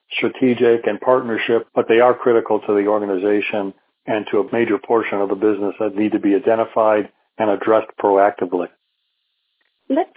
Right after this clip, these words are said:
Speaker 2: camp out here for just a minute, and let's continue talking about the idea of value as it relates to outcomes. You've just spoken about how during this time it's important to align suppliers to the value that they're able to deliver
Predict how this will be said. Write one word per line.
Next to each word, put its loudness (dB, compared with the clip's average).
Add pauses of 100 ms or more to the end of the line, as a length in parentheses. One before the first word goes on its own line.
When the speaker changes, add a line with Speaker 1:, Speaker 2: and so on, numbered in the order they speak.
Speaker 2:
camp -2
out -2
here 0
for -2
just -8
a -2
minute, -6 (180)
and -2 (280)
let's -2
continue -2
talking -2
about -4
the -2 (100)
idea -2
of -8
value 0 (500)
as 2
it 2
relates 2 (100)
to -2
outcomes. -6 (120)
You've 2
just -2 (160)
spoken 0
about -2
how -2
during -2
this 0 (140)
time -6
it's -6
important -4 (120)
to 2 (400)
align 0
suppliers 0 (140)
to -2
the -4
value 0
that -2 (140)
they're 0
able -2 (100)
to -10
deliver -2